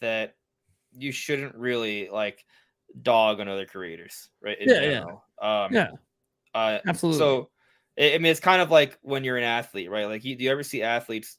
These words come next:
Speaker 1: talk trash about other athletes? If they do, it's kind of like, "Oh, you shouldn't have done that," right? Um,
Speaker 2: Usually 'cause of some personal beef.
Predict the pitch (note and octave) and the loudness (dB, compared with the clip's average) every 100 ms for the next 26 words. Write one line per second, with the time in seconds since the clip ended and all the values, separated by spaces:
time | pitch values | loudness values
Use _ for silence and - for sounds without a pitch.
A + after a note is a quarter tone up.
0 | - A#2 G#2+ - G#2 - G#2+ G#2+ G2 G2+ | -8 -4 -2 -2 -4 -4 -6 -4 -4 -4
1 | - A2 G#2+ G#2 G#2+ F#2+ A2 B2 A2 G2 | -4 -8 -8 -8 -8 -6 -4 -2 -4 -6
2 | F#2+ - A2+ G#2 G2 G#2 A2+ F#2+ - - | -12 -10 -8 -8 -6 -6 -4 -6 -10 -12
3 | D3 G2+ F#2+ F2+ F2+ G2+ G#2 _ _ _ | -10 -10 -12 -14 -12 -10 -10 _ _ _
4 | _ - G#2+ G#2 G#2 F#3 D3 C3+ C3 A2+ | _ 0 2 2 4 2 4 2 0 0
5 | C3+ A2+ B2+ A#2 A2+ A2 A2 A2+ | -4 -2 -4 -4 -10 -12 -12 -14